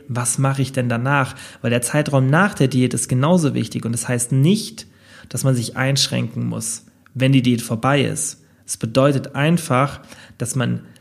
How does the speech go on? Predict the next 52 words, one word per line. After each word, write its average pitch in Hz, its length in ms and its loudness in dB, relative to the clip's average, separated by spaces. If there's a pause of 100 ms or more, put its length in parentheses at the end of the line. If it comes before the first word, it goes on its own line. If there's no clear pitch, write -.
(460)
auch - 300 -2
nach 156 340 2
der 123 140 2
Diät 123 500 0 (460)
einen 131 100 -2
gesunden 131 460 2
Lifestyle 123 480 0
hat 113 180 -6
und 117 160 -4
gesund 139 400 2
isst. - 480 -2 (240)
Und 127 120 -4
das 123 100 0
ist 131 60 -4
einfach 135 180 2
eine 123 120 2
Balance. 127 500 2
Das 120 120 -6
heißt 123 160 -2
ja 127 60 -4
nicht, 123 120 -4
dass 123 140 -6
man 127 80 0
nicht 127 140 2
mehr 135 140 0
auswärts 143 300 2
essen 180 280 0
kann. 117 200 -4
Ihr 113 80 0
seht 139 200 0
es 135 120 -4
ja 131 80 2
bei 120 120 0
uns. 151 260 0
Wir 120 80 -4
sagen 127 240 0
ja - 80 -2
immer, 143 300 0 (200)
geht - 140 -4
auswärts 165 300 0
essen, 151 500 -2 (260)
trinkt 151 220 2
auch 131 80 2
mal 135 120 2
Alkohol, 127 440 0
macht 127 220 0
einfach, 135 340 -4 (380)
führt, 160 360 0
führt 160 240 0
ein 143 80 4
normales 135 480 2
Leben, 139 420 0